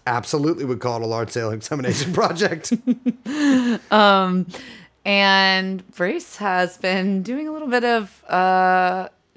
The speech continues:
Speaker 2: digging into some interesting sources.
Speaker 1: Yeah. So one of the original, uh, real estate agents that he used, uh, to try to find him some property in New Mexico,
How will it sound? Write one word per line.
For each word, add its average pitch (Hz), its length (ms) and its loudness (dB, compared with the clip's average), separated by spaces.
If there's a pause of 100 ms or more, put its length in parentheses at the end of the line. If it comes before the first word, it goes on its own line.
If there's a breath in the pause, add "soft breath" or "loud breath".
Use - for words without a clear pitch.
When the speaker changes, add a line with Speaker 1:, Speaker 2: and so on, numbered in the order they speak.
Speaker 2:
digging 190 500 2
into 175 300 -6
some 170 320 -6
interesting 208 640 -2
sources. 165 1120 -6 (520 soft breath)
Speaker 1:
Yeah. 127 420 -2 (180)
So 180 500 0 (600 soft breath)
one 165 280 0
of 254 220 -2
the 226 420 0 (960)
original, 151 1080 0
uh, 120 520 0
real 131 220 0
estate 127 320 -2
agents 135 420 -2
that 120 140 -2
he 110 100 -10
used, 110 680 -4 (420)
uh, 117 200 0
to - 120 -12
try 131 140 -4
to 113 80 -6
find 120 180 -4
him 110 80 -6
some 110 140 -8
property 104 380 -4
in 107 80 -4
New 107 80 -4
Mexico, 101 680 -10